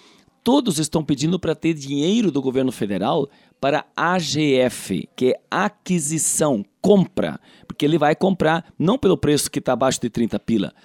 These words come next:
não, vai comprar por trinta e oito, que é o preço mínimo.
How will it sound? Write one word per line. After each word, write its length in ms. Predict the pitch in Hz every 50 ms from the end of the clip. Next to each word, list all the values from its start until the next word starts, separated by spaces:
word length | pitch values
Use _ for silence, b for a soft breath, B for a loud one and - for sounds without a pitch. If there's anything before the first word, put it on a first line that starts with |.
| b b
não, 200 | b 190 247 214
vai 100 | 190 170
comprar 320 | 165 - 196 185 - 170 175
por 140 | - 247 -
trinta 280 | - 262 311 311 392
e 80 | 359 277
oito, 300 | 233 240 277 240 - -
que 80 | -
é 40 | 160
o 40 | 160
preço 260 | - 185 208 208 -
mínimo. 460 | 233 220 262 349 339 269 185 - -